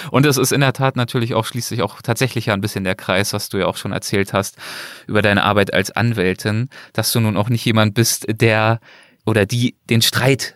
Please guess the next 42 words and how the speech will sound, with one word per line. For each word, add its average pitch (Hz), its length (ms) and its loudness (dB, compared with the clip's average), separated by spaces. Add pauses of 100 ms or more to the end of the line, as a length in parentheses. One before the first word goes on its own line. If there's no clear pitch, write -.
(100)
als 110 140 2
solches 135 420 2
genießt 98 380 -2
und 101 80 -2
daraus 104 320 4
Energie 123 400 4
schöpft. - 480 0
Da 104 120 2
gibt's 110 180 -2
ja 120 80 4
auch - 160 2
Menschen. 92 420 -2
Und, 95 260 -2
äh, 101 200 0
wenn 107 260 2
einem 101 280 -2
das - 180 2
schwerfällt 107 460 0
wie 107 100 -6
dir, 110 180 2
dann 101 220 2
ist 107 100 -4
es 107 160 -6
natürlich 104 320 -4
besonders 98 480 -2
hart. 92 220 -2 (340)
Wenn's 98 160 0
dann 110 160 2
auch 110 140 4
noch, 117 260 0
anders 107 260 0
als 101 220 0
bei 104 140 0
der 95 100 2
Anwaltsthematik, 95 880 -2 (420)
ja 85 80 2
auch 110 140 4
noch 104 180 2
hier 117 300 2
um 107 160 -2
ein 104 80 -4
Thema 113 360 2